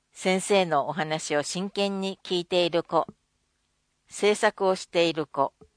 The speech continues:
給食をもりもり食べている子が写っています。子育て情報ボックス。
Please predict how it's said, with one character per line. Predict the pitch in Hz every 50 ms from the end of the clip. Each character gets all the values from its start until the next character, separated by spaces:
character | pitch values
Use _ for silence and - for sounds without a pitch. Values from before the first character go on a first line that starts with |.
| _ _ _ _ _ _ _ _ _
給 | - - 190 180
食 | 185 - 202 185 - - 170 170
を | 160
も | 160 196 226
り | 220 220
も | 208 185
り | 143 147 139 -
食 | 147 147
べ | 151 143
て | - - 127
い | 127
る | 113 131 120
子 | - - 113 104 - - _ _ _ _ _ _ _ _ _
が | 214 233 208 - _ _
写 | - 151 - 151
っ | 143
て | - _ - 131
い | 123 101
ま | 92 120
す。 | 151 - - - - - _ _ _ _ _ _ _ _ _ _ _ _ _ _ _ _ _ _ _ _ _ _ _ _ _ _ _ _ _ _ _ _ _ _ _ _ _ _ _ _ _
子 | - -
育 | 190 - 247 247 233 247 240
て | - 226 208
情 | 160 175 185 214 226
報 | 226 - 220 220 214 202
ボ | 180 202 190
ッ | - _
ク | - -
ス。 | - - 131 107